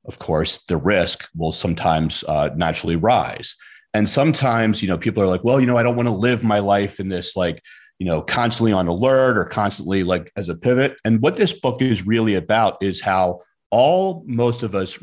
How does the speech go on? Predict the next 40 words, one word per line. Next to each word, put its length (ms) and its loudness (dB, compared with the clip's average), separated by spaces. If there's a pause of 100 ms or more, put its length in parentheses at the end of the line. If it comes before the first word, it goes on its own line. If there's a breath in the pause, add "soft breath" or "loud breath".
really 500 4
ever 280 2
need 380 -2
to 100 -6
succeed 520 0
in 160 0
staying 380 0
safe 420 -4 (380 soft breath)
is 160 0
just 280 -2
a 80 2
healthy 340 2
sense 300 0
of 80 -2
skepticism 840 -2 (320 soft breath)
and 120 2
a 20 0
moderate 500 2
dose 280 0
of 80 -6
vigilance 600 -8 (300 loud breath)
so 180 -4
that 280 2
we 180 4
can 500 -2 (420 soft breath)
learn 380 2
how 240 2
to, 200 0
because, 280 -2
you 60 -4
know, 180 -2
no 140 0
one 180 2
really 220 2
fears 560 -2
that 180 -2
which 300 -8
we 100 0
know 180 0
well. 540 0